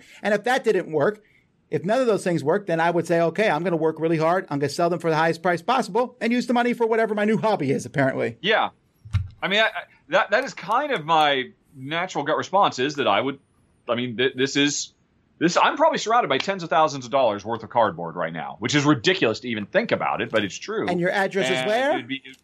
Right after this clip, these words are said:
Speaker 2: <laughs> yeah, there are websites, Tom, devoted to this. You put in your B G G, uh, and it'll tell you what the, uh, going rates for everything is. It, and it's, it's shocking when you stop to think about it. So either I would do, it, it depends on why I quit,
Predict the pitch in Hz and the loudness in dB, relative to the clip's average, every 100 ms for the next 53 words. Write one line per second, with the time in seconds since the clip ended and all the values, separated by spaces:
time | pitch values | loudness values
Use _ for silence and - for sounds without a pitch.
0 | _ _ _ _ _ _ _ _ _ _ | _ _ _ _ _ _ _ _ _ _
1 | _ 160 180 - - 170 - 214 - - | _ 0 0 0 -4 -2 2 2 0 -10
2 | - 220 320 294 254 302 - 185 110 - | 0 2 4 4 4 0 0 -2 -2 -6
3 | - 143 139 151 180 285 196 139 113 92 | -4 -4 -4 -2 2 2 2 -4 -6 -6
4 | 127 127 202 214 214 226 220 202 226 269 | -10 -6 -6 -4 -4 -4 -4 -2 -2 -2
5 | - 202 202 180 185 190 202 254 185 110 | 0 -2 0 0 0 0 0 2 2 0
6 | - - - 127 160 160 185 180 175 160 | -4 -18 -8 -2 -2 0 0 2 2 2
7 | 151 160 196 185 214 - 151 147 160 180 | 0 0 0 0 -2 -2 0 2 2 -4
8 | 190 214 104 160 165 170 151 - 156 - | -4 -4 0 -2 0 -2 -4 -8 -6 -6
9 | - - 196 - 160 92 92 127 123 143 | -8 -2 0 0 -2 -4 -6 -8 0 2
10 | 135 117 151 123 92 95 - _ - - | 2 -4 -6 -2 -2 -2 -8 _ -20 -20
11 | _ - 196 190 196 277 302 254 247 214 | _ -2 0 2 2 2 2 0 0 -6
12 | 190 220 202 240 240 233 269 302 240 208 | -12 -8 -6 -4 -6 -4 0 0 0 0
13 | 180 190 147 - 135 98 | 2 2 2 -2 -10 -12